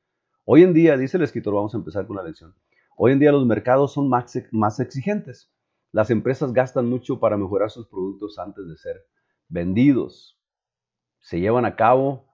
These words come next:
ah, rigurosas partes, eh, rigurosas pruebas en partes y en funciones.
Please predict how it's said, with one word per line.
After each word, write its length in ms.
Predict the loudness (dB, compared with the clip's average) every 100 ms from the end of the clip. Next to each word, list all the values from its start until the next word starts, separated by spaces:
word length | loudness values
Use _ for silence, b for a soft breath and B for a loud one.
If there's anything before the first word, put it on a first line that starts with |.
| _ _ _ _ _ _ _ _
ah, 240 | -14 -14 -10
rigurosas 1120 | -6 -2 0 2 0 2 0 -2 -14 -20 -20 _ _ _ _ _ _ _
partes, 840 | 0 0 0 -2 -4 -6 -20 -20 _ _ _ _ _ _ -6
eh, 160 | -2
rigurosas 420 | 0 0 0 -2
pruebas 340 | 0 2 2 2
en 140 | 0
partes 360 | 2 2 0 -2
y 40 |
en 120 | -4 -2
funciones. 680 | -4 -2 -2 -2 -4 _